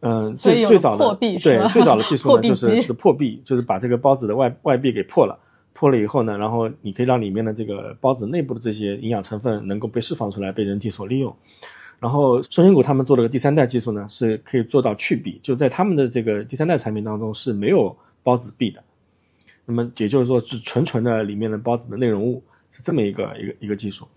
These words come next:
Speaker 2: 它的内容物是什么啊？
Speaker 1: 各，各种灵-，
Speaker 2: <laughs>
Speaker 1: 灵芝，<laughs> 就是它的主要功效成分的特-，特征点是那个，呃，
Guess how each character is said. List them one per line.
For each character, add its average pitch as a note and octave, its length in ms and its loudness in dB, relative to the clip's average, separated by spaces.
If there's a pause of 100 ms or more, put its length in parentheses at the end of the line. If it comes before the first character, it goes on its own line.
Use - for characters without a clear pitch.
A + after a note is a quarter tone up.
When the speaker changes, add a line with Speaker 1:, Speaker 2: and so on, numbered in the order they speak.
(120)
Speaker 2:
它 C#4 120 -8
的 C#4 60 -2
内 C#4+ 120 2
容 A3 180 2
物 A3+ 60 2
是 A3 140 -4
什 F#3+ 120 -6
么 D#3 100 -10
啊？ D3+ 160 -14 (2000)
Speaker 1:
各， C#3 120 -4
各 C3+ 200 6
种 G#2 300 0 (240)
灵-， C3 260 4
Speaker 2:
<laughs> D3+ 80 -14
Speaker 1:
灵 C3+ 160 4
芝， D3+ 180 0 (280)
<laughs> A#4 1800 4
就 F3+ 80 2
是 F#3 60 6
它 A#3+ 160 6
的 B3+ 80 6
主 C3+ 80 -4
要 E3 140 2
功 G#3 160 0
效 G#3 100 6
成 C3+ 200 -2
分 C#3 260 0
的 A#2+ 180 -2 (160)
特-， F3+ 160 2 (100)
特 F3+ 140 0
征 D#3+ 160 -2
点 G#2 140 -2
是 C3 120 -10
那 B2+ 160 -2
个， G#2 320 -4 (360)
呃， A2 280 -4